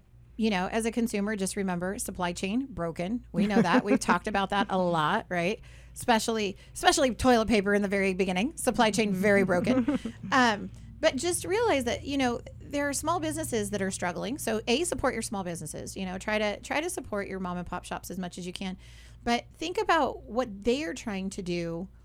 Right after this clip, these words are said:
Speaker 1: to reinvent themselves right now, right? Like, this is an uncertain time that we have. Like, there are no rules for this, right?
Speaker 2: Mm-hmm.
Speaker 1: Like, it's kind of ruined every <laughs> economic study that I've ever known. You know, like you said, when your, when your,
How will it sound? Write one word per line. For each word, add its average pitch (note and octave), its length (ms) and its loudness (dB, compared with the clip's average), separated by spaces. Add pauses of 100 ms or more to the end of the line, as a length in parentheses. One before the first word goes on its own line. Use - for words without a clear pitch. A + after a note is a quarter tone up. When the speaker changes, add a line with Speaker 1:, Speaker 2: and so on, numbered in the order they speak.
(500)
Speaker 1:
to G3+ 640 -2 (580)
reinvent A#3 960 0
themselves - 580 -10
right - 160 -16
now, - 220 -16 (140)
right? F#3 280 -2
Like, G#3+ 180 -2
this C4+ 220 -2
is A4 160 -2
an B3 280 0
uncertain G#3 540 -2
time E3 260 -8
that E3+ 120 -10
we D#3+ 100 -8
have. - 280 -8
Like, F3 180 -12 (380)
there C#4+ 260 -2
are B3 180 0
no E4+ 200 -2
rules G#3+ 460 -2
for F3+ 160 -8
this, - 340 -12 (180)
right? E3 320 -4 (240)
Speaker 2:
Mm-hmm. E3+ 160 -4
Speaker 1:
Like, F3 160 0
it's A3+ 140 -2
kind E4 300 -2
of D4+ 80 0
ruined F#3+ 520 -2 (640)
every A#3 260 4
<laughs> B3 120 4
economic D4+ 580 8
study E4+ 380 8
that D4+ 140 8
I've C#4 160 6
ever A#3 200 2
known. A#3 240 2 (340)
You C4+ 100 0
know, D#4+ 100 2
like D4+ 180 0
you D#4 100 -2
said, C4+ 160 2
when A3 120 0
your, A3 160 -6
when A#3 140 -2
your, G#3+ 160 -2